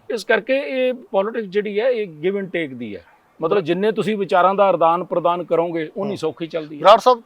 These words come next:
Speaker 2: ਤੁਹਾਡੇ ਤੋਂ ਬਾਅਦ ਕੋਈ ਹੋਰ ਲੀਡਰ ਵੀ ਆ ਸਕਦਾ ਇੱਧਰ? ਅਕਸਰ ਆਪਾਂ ਦੇਖਿਆ ਕਿ ਭਾਜਪਾ ਦੇ ਵਿੱਚ ਜੁਆਇਨਿੰਗ ਤੋਂ ਬਾਅਦ ਆਪਣੇ ਸਾਥੀ ਜਿਹੜੇ ਹੁੰਦੇ ਨੇ, ਸਭ ਤੋਂ ਪਹਿਲਾਂ ਉਹਨਾਂ ਨੂੰ ਖਿੱਚ ਲੈਂਦੇ ਆ। ਤੁਸੀਂ, ਤੁਹਾਡੀ ਸੰਪਰਕ ਦੇ ਵਿੱਚ ਅਕਾਲੀ ਦਲ ਦੇ ਜਾਂ ਪੁਨਰ ਸੁਰਜੀਤ ਦੇ ਲੀਡਰ ਹੈਗੇ ਨੇ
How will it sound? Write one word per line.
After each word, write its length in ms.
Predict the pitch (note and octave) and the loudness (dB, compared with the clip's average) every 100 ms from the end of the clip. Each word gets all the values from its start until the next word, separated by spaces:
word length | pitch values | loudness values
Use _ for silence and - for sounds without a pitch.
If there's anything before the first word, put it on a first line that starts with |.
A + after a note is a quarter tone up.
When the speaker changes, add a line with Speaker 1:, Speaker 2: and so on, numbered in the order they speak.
| - | 6
Speaker 2:
ਤੁਹਾਡੇ 280 | G#3+ E3 | 8 8
ਤੋਂ 120 | F#3+ G3+ | 6 8
ਬਾਅਦ 240 | F#3+ G#3+ | 8 8
ਕੋਈ 140 | A3+ | 4
ਹੋਰ 240 | F3 D#3 F3 | 0 0 2
ਲੀਡਰ 240 | G3+ G#3 | 2 2
ਵੀ 100 | G#3+ | 4
ਆ 100 | G3+ | 4
ਸਕਦਾ 280 | F3+ E3 F3 | 4 0 -2
ਇੱਧਰ? 200 | E3+ F#3+ - _ _ E3 | -6 -10 -14 _ _ -6
ਅਕਸਰ 200 | - G3+ | 4 4
ਆਪਾਂ 200 | F#3+ G3 | 8 6
ਦੇਖਿਆ 320 | E3+ - F#3+ | 4 4 4
ਕਿ 120 | G#3 | 4
ਭਾਜਪਾ 440 | F#3+ F#3+ D3 F#3 F3 | 4 6 6 2 0
ਦੇ 80 | |
ਵਿੱਚ 160 | E3+ F3+ | -2 -6
ਜੁਆਇਨਿੰਗ 400 | D3 D3+ D#3 F3+ | -8 -6 -6 -6
ਤੋਂ 120 | E3+ | -2
ਬਾਅਦ 320 | D3 D#3+ F3 F#3+ _ _ - | 4 4 4 -4 _ _ 2
ਆਪਣੇ 260 | F#3 A#3+ | 2 2
ਸਾਥੀ 360 | - F#3 - B3 | 4 4 4 2
ਜਿਹੜੇ 180 | A#3 A#3 | 4 4
ਹੁੰਦੇ 220 | G3 G3 | 2 0
ਨੇ, 100 | C4+ | 0
ਸਭ 180 | A#3+ A3 | 0 0
ਤੋਂ 100 | A#3 | 0
ਪਹਿਲਾਂ 200 | A#3+ A#3+ | 2 0
ਉਹਨਾਂ 200 | G3+ A#3+ | 0 -4
ਨੂੰ 100 | G#3+ | -4
ਖਿੱਚ 180 | B2+ C#3+ | -8 -10
ਲੈਂਦੇ 280 | C3 A#2+ | -12 -12
ਆ। 60 | A2 _ _ - | -16 _ _ -6
ਤੁਸੀਂ, 380 | A3 C4+ C4+ F#3+ _ _ _ | 2 2 2 -6 _ _ _
ਤੁਹਾਡੀ 300 | A3+ F#3+ G3+ | 4 6 6
ਸੰਪਰਕ 420 | G#3+ G3 F3+ F3+ F#3+ | 0 0 2 2 0
ਦੇ 100 | G3 | -4
ਵਿੱਚ 220 | F#3 G3 | -2 -2
ਅਕਾਲੀ 300 | E3+ D#3+ F3+ | 0 0 2
ਦਲ 220 | F3 E3+ | 2 2
ਦੇ 140 | E3+ F3 _ _ | -2 -8 _ _
ਜਾਂ 120 | E3+ | 2
ਪੁਨਰ 360 | F3+ G3+ G3+ B3 | 4 0 2 2
ਸੁਰਜੀਤ 380 | - F#3 D#3+ E3 | 0 -4 -4 -4
ਦੇ 100 | F3+ | -2
ਲੀਡਰ 260 | E3 D#3+ | -4 -2
ਹੈਗੇ 200 | D#3+ F3+ | -2 -2
ਨੇ 120 | A3+ | -4